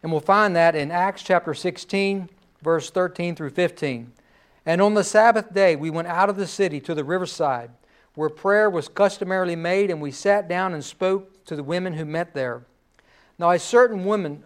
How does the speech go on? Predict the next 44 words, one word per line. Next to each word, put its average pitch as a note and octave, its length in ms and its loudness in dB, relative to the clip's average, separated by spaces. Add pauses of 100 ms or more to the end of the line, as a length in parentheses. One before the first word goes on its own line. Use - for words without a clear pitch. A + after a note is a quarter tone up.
certain F#3 520 -2
woman E3 340 -2
named D#3 240 -4
Lydia D#3 480 0
heard G3 240 2
us. B2+ 380 -4 (400)
She F#3 160 -4
was F3 160 0
a E3 80 0
seller G3+ 480 2
of - 160 -6
purple F#3+ 340 0
from D#3 140 -10
the C#3+ 100 -10
city F3+ 320 -8
of D3+ 100 -10
Thyatira, D#3 680 0 (500)
who E3+ 140 -2
worshiped G3+ 540 0
God. B2+ 340 0 (340)
The D3+ 100 -8
Lord F3 240 0
opened G3+ 360 0
her F#3+ 120 -2
heart F3 460 0 (220)
to D3+ 140 -8
heed G3 360 -6
the F#3+ 80 -6
things D#3+ 280 -8
spoken E3+ 400 -4
by D#3+ 140 0
Paul. C#3+ 500 -4 (500)
And D#3+ 120 -8
when D#3 80 -6
she A#3 440 -6
and E3 160 -4
her D3+ 120 -6
household F#3+ 520 -2
were D#3 120 -4
baptized, D3 680 0
she E3 140 -12
begged E3+ 380 0
us, D3 140 -4
saying, C3 560 -4